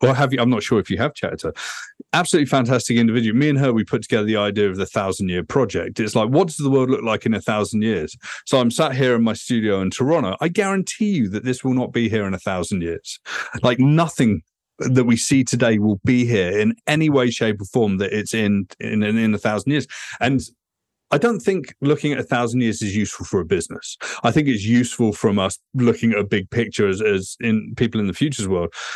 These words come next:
really, really recognizing that a lot is gonna happen in that time.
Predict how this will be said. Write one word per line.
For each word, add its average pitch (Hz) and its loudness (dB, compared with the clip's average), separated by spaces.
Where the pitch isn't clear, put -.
really, 117 4
really 131 0
recognizing 104 -2
that 95 -2
a 98 2
lot 107 2
is 95 -4
gonna 92 -2
happen 92 -4
in 90 -2
that 95 -6
time. 101 0